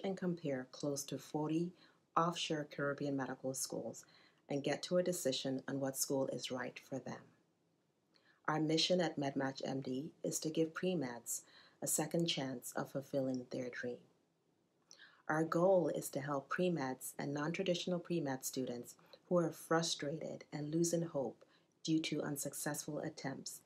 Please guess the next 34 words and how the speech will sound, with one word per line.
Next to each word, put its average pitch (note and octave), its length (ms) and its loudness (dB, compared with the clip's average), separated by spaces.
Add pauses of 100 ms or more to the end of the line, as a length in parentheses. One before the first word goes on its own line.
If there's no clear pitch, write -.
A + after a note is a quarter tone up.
of C3+ 160 -6
getting C#3+ 260 0
accepted - 640 -6 (300)
to D#3 100 -2
U C#3 300 0
S - 360 -6
or C3+ 140 -4 (100)
Canadian C3 480 0
medical B2+ 360 -10
schools - 500 -6 (560)
and E3 140 4
just F#3 260 2
want C#3 320 -2
to - 80 -8
be C#3 100 -4
given C#3 300 -4
a C3+ 80 -4
chance - 600 -6 (320)
to - 100 -6
fulfill C3+ 400 -4
their C3 200 -4
dream C3+ 360 -6
of - 100 -14
becoming - 400 -12
doctors. - 600 -12 (880)
We G#3 140 6
believe F3 440 2 (180)
everyone D3+ 560 0
who C#3+ 140 -2
aspires C3+ 600 -2
to C#3+ 100 -4
become C3+ 320 -4
a C3+ 100 -4
doctor C#3+ 500 -6